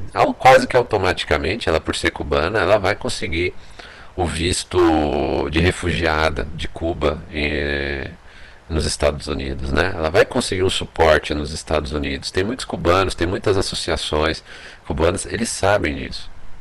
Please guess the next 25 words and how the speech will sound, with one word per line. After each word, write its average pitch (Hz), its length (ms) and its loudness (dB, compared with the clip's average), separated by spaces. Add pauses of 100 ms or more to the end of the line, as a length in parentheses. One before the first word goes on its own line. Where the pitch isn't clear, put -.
(640)
Então - 180 2
assim - 240 2
que - 80 -2
ela 123 140 2
sair, 82 400 2 (260)
mesmo 170 260 6
que - 80 0
o - 40 0
cara 120 220 6
não 113 120 0
pague 98 260 4
pensão 92 380 0
pra 82 180 0
ela, 80 200 4
ela 85 120 4
quer 123 200 2
sair 131 340 2
de 127 100 -4
Cuba, 104 420 0
ela 80 140 6
não 104 100 -2
tem 123 180 -4
meios 117 340 4
de 277 100 -4
sair 262 460 2